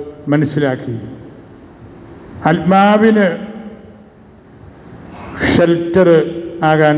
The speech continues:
തക്ക വിധം ഈശോയുടെ വാക്കുകൾ അവനെ ബലപ്പെടുത്തുകയാണ്. അങ്ങനെ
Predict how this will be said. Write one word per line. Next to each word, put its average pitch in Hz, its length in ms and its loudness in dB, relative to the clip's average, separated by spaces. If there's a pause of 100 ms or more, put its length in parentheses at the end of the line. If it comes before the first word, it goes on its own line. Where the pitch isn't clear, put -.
തക്ക 147 280 0
വിധം 135 260 2 (680)
ഈശോയുടെ 151 480 2
വാക്കുകൾ 147 420 0 (840)
അവനെ 143 240 4 (400)
ബലപ്പെടുത്തുകയാണ്. 143 880 2 (1600)
അങ്ങനെ 156 300 4